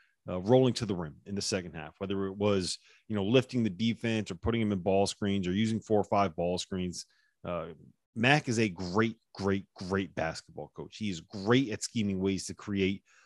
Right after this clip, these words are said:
uh, offense out of nothing. He is great at finding answers,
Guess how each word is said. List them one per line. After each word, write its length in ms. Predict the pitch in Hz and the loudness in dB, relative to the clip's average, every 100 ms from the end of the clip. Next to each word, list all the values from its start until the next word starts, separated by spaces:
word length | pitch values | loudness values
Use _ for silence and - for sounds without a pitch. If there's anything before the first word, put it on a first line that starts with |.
| - | -8
uh, 160 | 95 92 | -6 0
offense 400 | 107 110 104 92 | 2 4 2 -2
out 140 | 95 | -2
of 80 | 90 | -2
nothing. 360 | 90 90 82 85 | -2 -4 -4 -4
He 140 | 98 | -2
is 80 | 98 | -2
great 280 | 92 123 143 | 2 2 2
at 100 | 110 | 0
finding 480 | 123 120 113 104 98 _ _ _ _ _ | 0 2 2 0 -4 _ _ _ _ _
answers, 720 | 143 131 120 110 95 90 - | 2 2 2 0 0 -2 -8